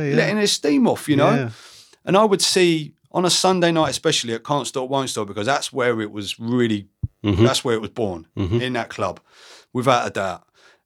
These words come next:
Speaker 2: And then I would see these kids doing the dance, and then as the club got busier and busier, every week it was more and more busy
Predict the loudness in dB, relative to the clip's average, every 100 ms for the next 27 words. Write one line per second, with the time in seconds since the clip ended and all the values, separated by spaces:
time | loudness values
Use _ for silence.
0 | _ -2 0 0 0 -2 -8 _ 0 0
1 | -2 0 2 2 0 -4 -6 -2 -2 -2
2 | 0 0 -2 -6 -12 -10 -8 -6 -6 -8
3 | _ _ -2 0 0 0 0 0 -2 -2
4 | -2 0 0 0 0 -2 -2 -2 -2 0
5 | -2 -4 -8 -12 -4 -2 -2 -2 -4 -6
6 | -6 -12 -16